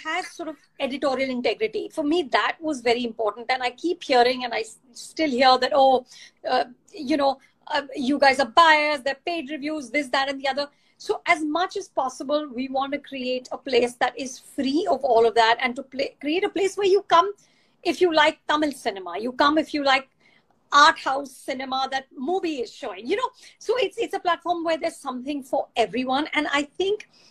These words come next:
to some extent, we're, we're gonna be six years old in July. Um, we have managed to create it. We have a very, very sou-, uh, strong South component, which is led by Bharadwaj Rangan,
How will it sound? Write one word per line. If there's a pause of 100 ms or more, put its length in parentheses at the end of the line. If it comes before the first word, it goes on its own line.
(200)
to
some
extent,
we're,
we're
gonna
be
six
years
old
in
July.
Um, (720)
we
have
managed
to
create
it.
We
have
a
very,
very
sou-,
uh,
strong
South
component,
which
is
led
by
Bharadwaj
Rangan,